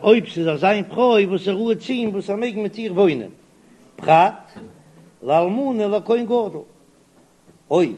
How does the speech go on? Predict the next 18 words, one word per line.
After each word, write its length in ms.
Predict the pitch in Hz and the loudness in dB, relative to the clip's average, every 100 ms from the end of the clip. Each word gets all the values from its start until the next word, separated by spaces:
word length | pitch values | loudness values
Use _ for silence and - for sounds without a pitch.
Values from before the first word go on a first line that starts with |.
| - - _ _ _ _ _ | -14 -20 _ _ _ _ _
זי 320 | 180 151 185 | -12 -6 -4
איז 100 | 147 | -4
געווען, 540 | 123 135 156 151 117 95 82 _ _ _ _ - | -6 -4 -4 -4 -8 -18 -20 _ _ _ _ -10
אן 160 | 135 135 | -8 -6
אלמונה, 440 | 127 135 123 110 113 _ _ _ _ _ _ 147 | -6 -4 -6 -8 -12 _ _ _ _ _ _ -10
אין 100 | 147 | -4
דער 140 | 151 | -4
כהן 200 | - 175 | 0 0
גדול, 520 | 165 208 202 143 120 98 - _ _ | 4 6 6 4 -6 -10 -20 _ _
האט 200 | 156 165 | -8 -6
איר 260 | 208 185 147 | -4 -4 -4
מייאנעס 500 | 156 160 147 139 - | -2 0 0 -2 -8
געווען, 320 | 151 127 127 - _ _ _ _ _ _ - | -8 -8 -10 -14 _ _ _ _ _ _ 2
אדער 380 | 190 190 170 131 110 110 | 4 4 2 -2 -6 -10
גרושה, 680 | 135 214 208 - 170 160 143 - _ _ _ 123 | 0 2 2 -2 -4 -2 -4 -10 _ _ _ -4
בחלוצה, 880 | 147 139 180 214 196 - 175 160 147 | -4 -2 0 0 0 -2 -2 -2 -2
לכהן 440 | 160 165 165 151 | -4 -2 -2 -2
הדיוט, 420 | 143 165 139 160 | 0 0 -2 -8